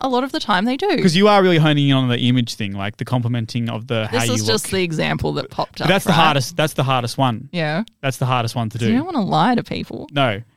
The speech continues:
Speaker 2: And to be fair, I'm, I'm, I've had a light bulb moment for you.
Speaker 1: Oh,
Speaker 2: To be,
Speaker 1: good.
Speaker 2: to be fair, so let's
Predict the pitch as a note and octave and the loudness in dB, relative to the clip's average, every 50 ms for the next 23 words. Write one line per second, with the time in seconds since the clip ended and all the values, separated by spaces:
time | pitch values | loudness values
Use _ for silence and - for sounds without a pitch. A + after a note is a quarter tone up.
0 | _ - D#3 C#3+ C#3 C3+ C3+ - - - D3+ D3+ C3 - D#3 D3 C3+ B2 A#2+ - | _ -4 -2 0 0 -2 -4 -6 -6 -4 -2 -2 0 0 2 2 2 2 0 -2
1 | - _ _ _ _ _ _ _ _ _ - B2+ B2+ - - D3 C3+ B2+ - - | -6 _ _ _ _ _ _ _ _ _ -4 -4 -4 -2 0 0 0 0 -2 -2
2 | - C#3+ B2 C#3+ D3 C#3 B2+ A#2+ B2+ C3 B2+ - A2+ A2 A2 A2 G#2+ G#2 G#2+ - | -4 -2 0 0 2 2 2 2 2 2 2 2 0 0 2 0 -2 -2 -2 -6
3 | - - A2+ G#2+ G#2 G#2+ A2+ _ _ _ _ - G3 F3+ G3+ F#3+ G3 E3+ E3 F#3+ | -6 -4 -2 0 0 -2 -4 _ _ _ _ -8 -4 -2 -2 0 0 0 0 2
4 | G#3+ G#3+ G#3+ F#3+ F3 E3 E3+ E3+ E3 - - E3 D3+ C#3+ C3 A#2+ A#2+ C3 - - | 2 0 0 0 -2 -4 -2 -2 -2 0 0 0 2 2 2 0 -2 -4 -6 -12
5 | _ _ _ _ - - E3 D3+ D3+ E3+ E3 - | _ _ _ _ -4 0 2 4 4 2 0 -2